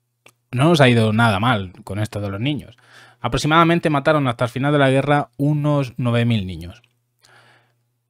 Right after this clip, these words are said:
Entonces quisieron dar un paso más para allá. Iban a exterminar a los adultos. Pero ya la sociedad empezaba a mosquearse un poquito, sobre todo la iglesia.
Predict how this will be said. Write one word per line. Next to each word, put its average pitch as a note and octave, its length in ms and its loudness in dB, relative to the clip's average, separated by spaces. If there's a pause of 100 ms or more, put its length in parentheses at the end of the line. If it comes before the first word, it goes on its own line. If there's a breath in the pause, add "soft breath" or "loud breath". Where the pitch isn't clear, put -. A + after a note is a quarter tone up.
Entonces G3+ 320 4
quisieron E3+ 380 4
dar D3+ 160 6
un C3+ 140 2
paso A#2+ 300 0
más A2 240 0
para G2+ 220 -4
allá. G2 220 -8 (1120)
Iban C3+ 200 2
a C3 40 2
exterminar C3+ 560 0 (680)
a A2+ 100 -2
los G#2+ 140 0
adultos. G#2 480 -8 (1080 loud breath)
Pero E3+ 180 6
ya A#3 420 2
la E3 140 0
sociedad G#3 640 2 (220)
empezaba G3 400 0
a G3 40 6
mosquearse C#3 480 2
un B2+ 120 -2
poquito, A#2 480 -6
sobre D3 360 2
todo E3+ 240 4
la C#3+ 100 6
iglesia. - 640 -2